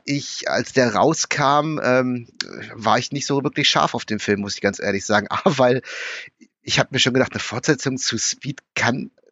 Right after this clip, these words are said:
gar nicht wirklich funktionieren, weil diese Prämisse ist halt, find ich, schwer zu kopieren. Also nochmal so, dass es funktioniert.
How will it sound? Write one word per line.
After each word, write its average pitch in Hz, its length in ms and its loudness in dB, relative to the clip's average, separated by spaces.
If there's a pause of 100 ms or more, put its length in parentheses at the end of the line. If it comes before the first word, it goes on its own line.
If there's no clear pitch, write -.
gar 107 160 0
nicht 135 300 -6
wirklich 127 320 -6
funktionieren, 127 540 0
weil 135 100 2
diese 127 180 -2
Prämisse 131 400 0
ist - 220 0
halt, 131 240 4 (480)
find 147 260 2
ich, - 140 4
schwer 135 260 4
zu - 160 -2
kopieren. 151 480 2
Also 131 180 2
nochmal 135 300 2
so, 139 100 2
dass 135 160 0
es - 120 -4
funktioniert. 139 680 0